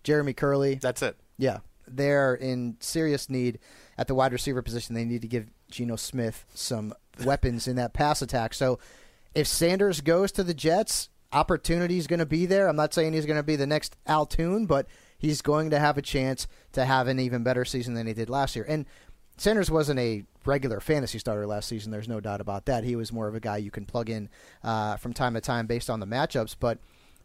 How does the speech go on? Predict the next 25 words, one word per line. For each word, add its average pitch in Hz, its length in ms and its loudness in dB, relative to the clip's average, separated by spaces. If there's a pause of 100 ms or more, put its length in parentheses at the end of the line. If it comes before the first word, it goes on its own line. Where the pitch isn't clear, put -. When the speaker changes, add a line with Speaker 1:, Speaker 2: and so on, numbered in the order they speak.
(200)
Speaker 1:
you 120 100 -10
get 151 200 2
him 165 100 2
into 170 240 2
the, 143 440 2
into 143 180 -4
the 131 120 -2
Jets 139 360 0
rotation 160 520 0
as 123 320 0 (120)
potentially 143 440 -4
their 127 180 0
number 135 280 0
one 131 220 0
or 156 80 0
their 131 140 0
number 135 240 -2
two, 147 400 0 (420)
there's 156 180 0
gonna 185 180 2
be 170 120 2
upside 117 320 2
there. 110 140 0
James 156 400 0
Jones, 170 340 0